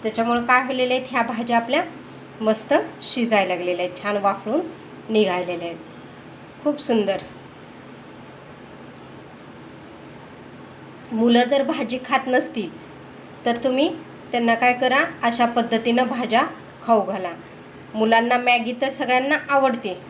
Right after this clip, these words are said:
मग याच्यामध्येच काय करायचं आपण, वेगवेगळ्या प्रकारच्या खूप अशा भाज्या मिक्स करा, ज्याच्यामुळं मुलांच्या पोटामध्ये हे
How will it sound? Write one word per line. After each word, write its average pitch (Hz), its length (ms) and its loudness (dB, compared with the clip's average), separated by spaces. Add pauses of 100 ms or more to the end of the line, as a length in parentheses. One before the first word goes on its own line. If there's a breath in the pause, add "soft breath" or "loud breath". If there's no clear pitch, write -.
मग 214 120 -2
याच्यामध्येच 247 640 0
काय 262 160 4
करायचं 240 340 0
आपण, 254 240 0 (360 loud breath)
वेगवेगळ्या 233 480 2
प्रकारच्या 240 520 -2 (120)
खूप 294 200 2
अशा 233 240 2 (280)
भाज्या 226 300 0
मिक्स 262 300 -2
करा, 233 280 2 (440 loud breath)
ज्याच्यामुळं 226 480 2
मुलांच्या 226 440 0
पोटामध्ये 220 600 0 (760)
हे 220 220 2